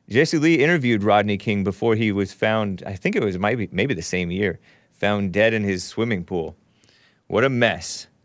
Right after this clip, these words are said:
They just endlessly lie about, they just tell the opposite of what's really happening. They accuse Trump of hate when he's, like, loves the country. They pretend that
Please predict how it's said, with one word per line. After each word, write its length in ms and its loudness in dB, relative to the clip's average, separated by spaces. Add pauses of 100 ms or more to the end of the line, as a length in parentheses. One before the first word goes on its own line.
(400)
They 120 2
just 300 0
endlessly 500 -2
lie 360 4
about, 520 2 (600)
they 100 0
just 300 -4
tell 180 2
the 120 2
opposite 420 2
of 100 0
what's 240 2
really 300 4
happening. 420 0 (2250)
They 160 2
accuse 360 2
Trump 280 2
of 140 0
hate 320 2
when 140 -2
he's, 200 -2
like, 160 2
loves 340 2
the 80 -2
country. 460 -4 (600)
They 100 2
pretend 640 2
that 380 0